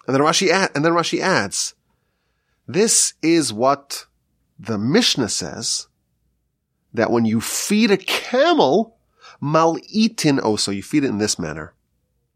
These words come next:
When Esav asked to eat, he asked to be fed like a camel is fed. And by the way, you remember the, the flax dealer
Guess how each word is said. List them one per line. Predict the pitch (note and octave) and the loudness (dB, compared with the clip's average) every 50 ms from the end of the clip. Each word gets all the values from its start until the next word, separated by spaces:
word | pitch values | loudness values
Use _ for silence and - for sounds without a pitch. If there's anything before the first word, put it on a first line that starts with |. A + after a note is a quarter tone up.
| _ _ _ _ _ _ _ _ _ _ _ _ _ _ _ _ _ _ _ _ _ _ _ _ _ _ _ _ _ _ _ _ _ _ _ _ _ _ _ _ _ _ _ _ _ _ _ _ _ _ _ | _ _ _ _ _ _ _ _ _ _ _ _ _ _ _ _ _ _ _ _ _ _ _ _ _ _ _ _ _ _ _ _ _ _ _ _ _ _ _ _ _ _ _ _ _ _ _ _ _ _ _
When | _ - G#2+ G#2 G#2 G2 - - _ _ _ _ _ | _ -4 -2 -2 -2 -4 -6 -10 _ _ _ _ _
Esav | C3+ C#3+ D#3+ D#3 - - G#2+ F2 E2+ E2 - - - | 0 2 2 2 2 0 0 0 -2 -6 -10 -8 -2
asked | A#2 A#2 A#2 A#2 A2 - - - - - - - - _ _ _ _ | 0 2 2 2 0 -2 -6 -8 -12 -16 -16 -16 -18 _ _ _ _
to | - - | -10 -4
eat, | - D3+ E3 D3+ C3 - - - - - - _ _ _ _ _ _ _ | -2 0 2 2 0 -2 -4 -10 -12 -12 -14 _ _ _ _ _ _ _
he | _ - - | _ -6 -4
asked | - A#2+ A2+ A2+ - - | 0 0 0 0 0 -2
to | A#2+ | -2
be | A2+ | -2
fed | - - G#2+ G2+ | 0 0 -2 -2
like | G2 F#2+ - - | -2 -4 -6 -8
a | B2 - | -10 -10
camel | - - - D#3 E3 E3 D#3 G2 D2+ - - _ _ | -8 -6 -2 0 2 4 4 2 2 -2 -6 _ _
is | - - - | -10 -8 -8
fed. | - - - - - - _ _ _ _ _ _ _ _ _ _ _ _ _ _ _ _ _ - - | -6 -8 -10 -10 -12 -20 _ _ _ _ _ _ _ _ _ _ _ _ _ _ _ _ _ -12 -8
And | - C#3+ | -4 -2
by | D#3 D#3 | 0 0
the | D3+ | 2
way, | D3 B2 | 2 2
you | A#2+ | 2
remember | C#3+ F#3+ A3+ B3+ F#3+ | 2 0 0 0 -2
the, | C#3+ B2+ A2+ G2+ - - _ - - _ | 0 2 0 0 0 -4 _ -20 -20 _
the | - - | -12 -12
flax | - - A2+ A2+ A#2+ C#3+ - - - | -8 -4 0 0 2 2 0 -2 -2
dealer | - C#3 C#3+ C#3+ C#3 C3+ C#3 C#3 C3+ | -2 -2 0 2 2 2 0 0 -2